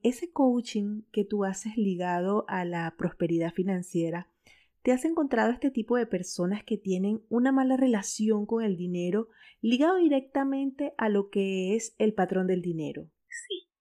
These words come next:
Speaker 2: así es. Así es, y, y bueno, yo, yo no le colocaría etiqueta de buena o mala, sencillamente es una relación que puede darte un resultado o puede darte otros. Y a través de esos resultados,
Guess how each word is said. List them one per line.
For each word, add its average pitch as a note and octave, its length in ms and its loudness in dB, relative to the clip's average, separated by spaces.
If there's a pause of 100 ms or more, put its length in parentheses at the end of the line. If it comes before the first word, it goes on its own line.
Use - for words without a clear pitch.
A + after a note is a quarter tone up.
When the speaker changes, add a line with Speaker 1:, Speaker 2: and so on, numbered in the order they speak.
Speaker 2:
así - 300 -8
es. - 400 -8 (640)
Así - 320 -6
es, C5 240 0
y, A4+ 240 -14
y A4 80 -18
bueno, - 240 0
yo, G3+ 160 -2 (160)
yo A#3+ 240 -8
no D4 80 0
le F#4 240 0
colocaría G3 560 0
etiqueta G3+ 480 -4
de G#3+ 160 0
buena F3+ 240 -2
o F#3+ 80 -6
mala, G3 400 -4 (320)
sencillamente A3+ 800 0
es G3+ 80 -2
una G#3+ 240 2
relación F3+ 560 -2 (640)
que A3 160 2
puede A3 160 6
darte B3 480 4
un G#4 160 -10
resultado A#3+ 800 0
o G3+ 160 0
puede F#3 160 0
darte F3 320 -2
otros. - 640 -14 (480)
Y A3 80 2
a A3+ 100 8
través G#3 300 4
de A#3 80 4
esos C4 240 -2
resultados, G#3 800 2